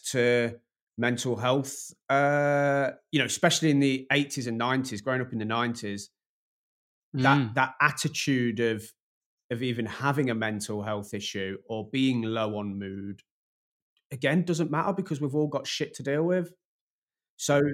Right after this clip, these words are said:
Speaker 1: that
Speaker 2: Yeah.
Speaker 1: attitude then comes into it as well. So your whole, uh, ethos of what your, what your family life's like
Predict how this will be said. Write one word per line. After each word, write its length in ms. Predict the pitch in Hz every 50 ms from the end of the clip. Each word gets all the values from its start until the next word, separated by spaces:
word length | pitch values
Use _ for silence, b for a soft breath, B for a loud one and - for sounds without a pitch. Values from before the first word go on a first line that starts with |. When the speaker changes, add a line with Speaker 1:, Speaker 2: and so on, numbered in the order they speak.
| - - - _ -
Speaker 1:
that 160 | 143 151 131
Speaker 2:
Yeah. 160 | 143 147 151
Speaker 1:
attitude 600 | 156 156 151 165 - - - 175 156 147 135 127
then 220 | 139 131 127 123 -
comes 260 | - 131 127 117 113
into 280 | 123 117 107 - 117
it 100 | 110 107
as 100 | 117 110
well. 300 | 120 135 139 143 131 113
So 380 | 113 - - 120 120 117 117 117 117 _ _ _ _ _ _ _ _ -
your 220 | - 127 135 135 123
whole, 760 | 110 107 - 131 135 143 151 143 139 135 131 127 123 117 107 - - _ _ _ _ _ _ _ _ _ _ _ _ _ -
uh, 680 | 131 127 127 127 123 123 120 117 117 113 113 113 113 110 - - _ _ _ _ _ _ _ _ _ _ _ _ _ _ _ _ _ _ _ _ _ _ _ _ _ _ _ _ _ _ _ -
ethos 580 | 147 151 156 143 - - 143 123 120 - -
of 120 | 135 113 113
what 240 | 127 127 123 -
your, 180 | 127 127 123 117 - - -
what 140 | - 127 127
your 100 | 135 120
family 340 | - - 143 127 120 120 120
life's 300 | 120 117 113 110 - -
like 540 | 143 143 135 110 101 101 110 135 127 _